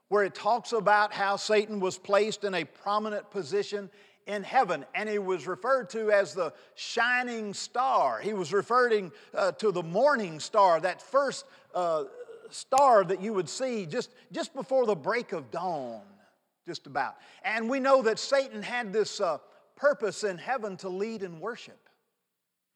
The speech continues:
And the idea here is that Satan was the one, Lucifer,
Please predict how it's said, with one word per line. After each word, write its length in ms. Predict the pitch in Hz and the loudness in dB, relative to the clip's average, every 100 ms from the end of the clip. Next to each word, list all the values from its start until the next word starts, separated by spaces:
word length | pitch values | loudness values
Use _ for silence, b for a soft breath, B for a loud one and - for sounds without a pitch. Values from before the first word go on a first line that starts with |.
| b b | b b
And 160 | 220 | -2
the 100 | 185 | 2
idea 600 | 208 262 170 226 311 190 | 4 4 2 0 2 0
here 340 | 127 156 147 127 | 0 -6 -4 -4
is 480 | 147 139 143 190 196 | -6 -4 -4 -4 -6
that 260 | - 180 - | -4 -4 -6
Satan 800 | - 202 233 214 127 139 196 190 _ _ _ _ _ _ _ _ _ _ | -6 -4 -6 -8 -18 -18 -20 -20 _ _ _ _ _ _ _ _ _ _
was 200 | - 185 | -4 -2
the 80 | 190 | -2
one, 580 | 165 175 196 220 226 190 135 | -2 2 4 2 0 -10 -8
Lucifer, 760 | 156 214 - 143 160 214 220 | -6 -6 -8 -8 -6 -6 -8